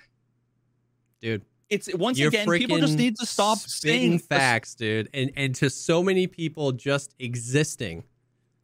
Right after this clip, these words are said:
Speaker 1: is offensive.
Speaker 2: Yeah.
Speaker 1: Just the fact that you exist,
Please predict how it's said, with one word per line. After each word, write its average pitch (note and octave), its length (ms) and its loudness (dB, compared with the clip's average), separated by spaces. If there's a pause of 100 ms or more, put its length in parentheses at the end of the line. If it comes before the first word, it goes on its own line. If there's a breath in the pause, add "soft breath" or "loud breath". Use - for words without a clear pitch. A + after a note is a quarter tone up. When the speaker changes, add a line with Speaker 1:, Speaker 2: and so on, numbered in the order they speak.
(500)
Speaker 1:
is C3+ 180 -2
offensive. A2+ 380 -2
Speaker 2:
Yeah. G#2 160 0 (320)
Speaker 1:
Just - 180 -6
the D#3 120 -2
fact E3+ 640 2
that C#3 220 0
you D3+ 180 0
exist, B2 920 -4